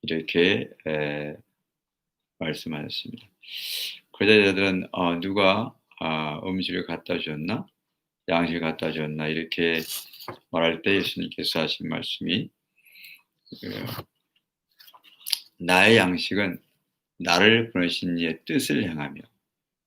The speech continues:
그의 일을 온전히 이루는 이것이다."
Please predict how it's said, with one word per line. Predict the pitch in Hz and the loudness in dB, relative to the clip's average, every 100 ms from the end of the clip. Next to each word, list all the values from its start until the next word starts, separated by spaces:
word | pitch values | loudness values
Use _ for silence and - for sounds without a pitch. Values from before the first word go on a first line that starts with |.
| _ | _
그의 | - 92 92 | 2 4 4
일을 | - 104 104 120 143 - | 2 0 4 4 2 0
온전히 | 87 85 85 85 | -2 0 -2 -2
이루는 | 82 80 80 80 - | -2 -2 -2 -6 -8
이것이다." | 95 85 85 - - 87 - - | -6 -4 -4 -6 -6 -6 -6 -10